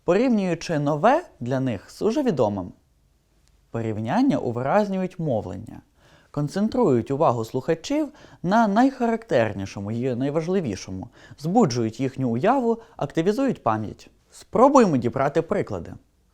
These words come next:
Пес швидкий, мов інтерсіті. Чек безкінечний, як стрічка в інстаграмі.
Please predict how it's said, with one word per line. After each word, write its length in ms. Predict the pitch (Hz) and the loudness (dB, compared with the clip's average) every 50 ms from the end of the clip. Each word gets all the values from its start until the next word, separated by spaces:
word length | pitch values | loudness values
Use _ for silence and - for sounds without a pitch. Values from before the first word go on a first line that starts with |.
| _ _ _ _ _ _ _ _ _ _ _ _ _ _ _ _ _ _ _ _ _ | _ _ _ _ _ _ _ _ _ _ _ _ _ _ _ _ _ _ _ _ _
Пес 220 | 160 156 143 - | 0 0 0 0
швидкий, 600 | - - 123 139 - - - 247 302 311 285 - - - _ _ _ - | -4 -6 -6 -6 -2 0 2 4 4 2 0 -4 -10 -20 _ _ _ 0
мов 340 | 123 160 202 214 208 - - - | 4 6 6 6 4 0 -4 -4
інтерсіті. 760 | 180 185 185 165 190 190 - - - 135 104 - - 98 92 - _ _ _ _ _ _ _ _ _ _ _ _ _ | -2 -2 0 0 -2 -2 -4 -4 -6 -6 -6 -4 -8 -10 -10 -12 _ _ _ _ _ _ _ _ _ _ _ _ _
Чек 260 | - 190 165 139 117 | 0 2 2 2 2
безкінечний, 880 | 117 127 127 - - 123 117 151 208 254 254 - - 202 190 175 - - _ - | 0 -2 -4 -2 -4 -2 2 2 2 2 0 -2 -2 -2 -2 -2 -4 -8 _ -4
як 200 | 120 123 120 - | -2 -2 -2 -4
стрічка 460 | - - 165 180 180 - - - 131 | -6 -4 -2 -2 -2 -2 -2 -2 -2
в 40 | 123 | 0
інстаграмі. 640 | 131 131 - - 123 120 117 107 101 98 92 90 92 | -2 -4 -2 -4 -4 -2 -2 -2 -4 -4 -6 -8 -10